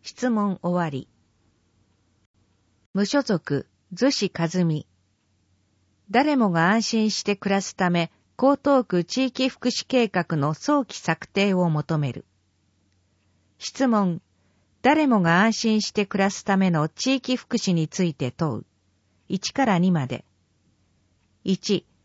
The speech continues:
地域福祉について。あ、縦割り行政による分野別計画に基づく事業、サービス提供の課題は。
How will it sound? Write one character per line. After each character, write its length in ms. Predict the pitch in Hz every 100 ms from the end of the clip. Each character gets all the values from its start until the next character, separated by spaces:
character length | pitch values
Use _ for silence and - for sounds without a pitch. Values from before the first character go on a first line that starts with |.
| _ _ _
地 220 | - 285
域 240 | - 285
福 180 | - -
祉 180 | 247 208
に 140 | 165
つ 160 | 151 185
い 100 | 147
て。 260 | - 127 - _ _ _ _ _
あ、 280 | - 208 - _ _ _ _ _ _
縦 320 | 214 214 285
割 200 | 285 277
り 40 | 254
行 180 | 277
政 340 | 277 - 196 175
に 120 | 160
よ 160 | 151 151
る 220 | 151 - -
分 240 | 202 277
野 140 | 269 262
別 280 | 269 -
計 220 | - 262 254
画 260 | 196 -
に 100 | 170
基 20 |
づ 420 | 165 175 220 196 208
く 160 | 143
事 160 | 135 180
業、 320 | 156 120 120 _ _ _
サ 280 | _ - 254
ー 40 | 269
ビ 140 | 269
ス 140 | - -
提 200 | 269 233
供 260 | 196 156
の 120 | 147
課 160 | 143 170
題 300 | 165 170 160
は。 160 | 156